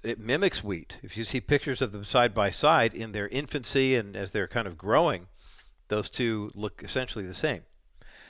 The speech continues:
But then over time, the head of the wheat grain sprouts open and you see the actual wheat on the top.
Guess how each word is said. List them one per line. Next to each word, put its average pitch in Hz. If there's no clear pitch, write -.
But 110
then 156
over 120
time, 120
the 101
head 127
of 107
the 98
wheat 107
grain 101
sprouts -
open 131
and 98
you 98
see 117
the 104
actual 101
wheat 107
on 101
the 90
top. 139